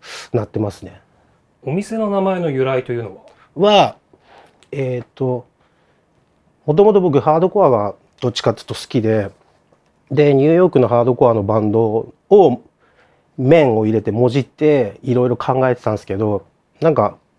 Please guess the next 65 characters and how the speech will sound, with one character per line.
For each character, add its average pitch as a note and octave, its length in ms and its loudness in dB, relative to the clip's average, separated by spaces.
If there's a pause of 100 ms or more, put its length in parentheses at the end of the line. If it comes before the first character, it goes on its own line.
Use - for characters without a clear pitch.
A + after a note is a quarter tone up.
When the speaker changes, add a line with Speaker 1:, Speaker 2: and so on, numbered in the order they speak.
(100)
Speaker 1:
パ B2+ 60 2
ッ - 100 -4
と D3 100 -2
す E3 120 -2
る D#3+ 100 2
の D3+ 80 2
が A2 80 0
な A2 160 -2
く - 100 -20
て、 D#3+ 480 0 (440)
で、 F3 440 4 (800)
テ E3+ 120 4
ン E3+ 100 2
ヤ F#3 160 6
ー - 20 4
ド F3+ 80 2
フ F3 60 2
ァ E3 80 2
イ - 20 -2
ト A#2+ 100 -4
っ - 40 -4
て G#2 80 -6
ボ C3 140 0
ス - 80 -10
ト G#2 120 -8
ン G2+ 60 -4
の F#2 80 -6
ス - 80 -18
ト A2+ 100 -4
レ A#2 100 2
ー A2 40 0
ト A#2+ 80 -2
エ A2+ 60 2
ッ A2 40 -6
ジ G#2 120 -8
の F#2+ 60 -4
ハ G#2 140 -4
ー G2 40 -8
ド G#2+ 80 -4
コ G#2+ 120 -2
ア G#2 60 0
バ A2 100 2
ン G2+ 60 -6
ド G2 80 -6
が F#2+ 80 -6
い G2+ 60 -4
る G2+ 60 -4
ん - 20 -6
で G2 60 -8
す - 80 -16
け G2 120 -8
ど、 G2 260 -6 (720)
で、 E3 100 2
そ C#3+ 160 -2
こ D3+ 140 0
の C#3+ 140 -2
テ E3 160 4
ン A2+ 160 0
を F#2+ 220 -8 (440)
麺 B2 200 4
に G#2+ 80 0
も G#2 120 0
じ G2 100 -4
っ G2+ 40 -6
て、 G2+ 400 -8